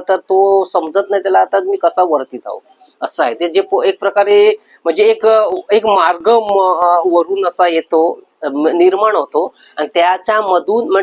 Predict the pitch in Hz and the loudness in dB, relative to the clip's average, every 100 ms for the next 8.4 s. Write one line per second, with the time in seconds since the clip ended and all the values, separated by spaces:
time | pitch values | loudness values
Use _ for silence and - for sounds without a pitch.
0 | 185 185 196 220 208 - 202 196 180 156 | 0 0 2 0 0 -2 -2 -2 -2 -4
1 | 156 170 147 - 147 240 - _ - 143 | -2 -2 -2 -4 -4 -4 -8 _ -8 -8
2 | 147 160 143 180 202 214 - 208 226 - | -4 -4 -2 -2 -2 -2 0 0 -2 -8
3 | - 160 156 156 - 160 170 175 175 - | -2 0 2 0 -6 -6 -6 -2 -4 -2
4 | 170 147 147 139 127 139 139 147 156 151 | 0 2 4 2 0 -2 -4 -6 -8 -8
5 | 156 147 175 143 131 139 120 - - - | -10 -6 -4 -2 -4 -10 -10 -12 -14 -20
6 | - _ _ 123 113 107 104 98 120 131 | -20 _ _ -8 -6 -6 -8 -8 -6 -6
7 | 135 139 139 147 160 165 - - - 147 | -8 -6 -4 0 -2 -2 -8 -18 -10 -2
8 | 151 156 165 | 2 4 2